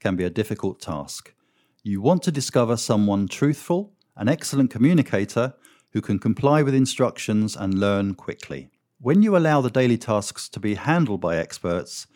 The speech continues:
you'll discover that your business will prosper even more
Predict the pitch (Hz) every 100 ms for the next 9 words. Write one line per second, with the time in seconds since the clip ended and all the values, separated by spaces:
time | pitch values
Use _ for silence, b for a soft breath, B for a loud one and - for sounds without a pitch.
0 | b b - 101 92 92 - 127 117 110
1 | 98 95 127 - 123 - 110 - 113 -
2 | - 82 - 120 127 127 131 127 113 98
3 | 73 65